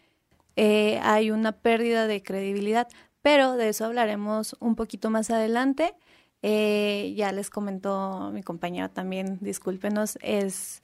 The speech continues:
esto, estamos muy emocionados, pero a la vez es algo, <laughs> es algo, es algo difícil, ¿eh? Entonces,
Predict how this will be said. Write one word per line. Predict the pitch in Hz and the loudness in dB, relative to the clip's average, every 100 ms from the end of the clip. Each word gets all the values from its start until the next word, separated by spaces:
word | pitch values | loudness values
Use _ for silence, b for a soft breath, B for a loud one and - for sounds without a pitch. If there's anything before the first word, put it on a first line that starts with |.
| B B B | B B B
esto, | 214 214 - 233 240 240 226 - - | 2 2 6 6 8 6 4 -2 -4
estamos | 233 233 233 220 | 4 6 6 2
muy | 240 | 2
emocionados, | 247 233 214 214 233 247 | 0 0 0 2 0 0
pero | 226 202 | 0 0
a | |
la | 196 196 | 0 0
vez | 196 190 - b b | 0 -2 -10 b b
es | 214 214 | -2 2
algo, | 208 208 226 226 226 214 208 | 4 6 6 6 6 4 4
<laughs> | - 226 - 226 - 320 311 320 285 | 2 0 -2 -6 -6 -4 -2 -2 2
es | 233 226 | 2 4
algo, | 220 220 220 240 247 240 214 | 4 4 4 6 6 4 2
es | 214 | 0
algo | 220 226 | 2 6
difícil, | 269 233 233 - 185 175 | 6 4 -2 -2 -4 -4
¿eh? | 190 | -6
Entonces, | 196 185 190 202 214 | -6 -6 -6 -2 -4